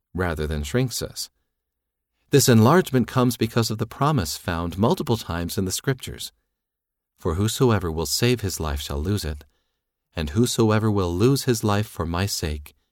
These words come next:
shall find it." Putting our spouse's well-being and happiness above our own may mean rearranging our priorities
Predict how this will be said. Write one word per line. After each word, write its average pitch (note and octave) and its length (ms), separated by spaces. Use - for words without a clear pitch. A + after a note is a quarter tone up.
shall F#2+ 220
find C#2+ 320
it." D2 180
Putting E3 260
our F#2+ 100
spouse's D#2+ 460
well-being E2 480
and D2 100
happiness F#2+ 500
above F#2+ 240
our F2+ 200
own A2 280
may A2 220
mean G#2 280
rearranging G#2 640
our G#2+ 140
priorities G#2+ 800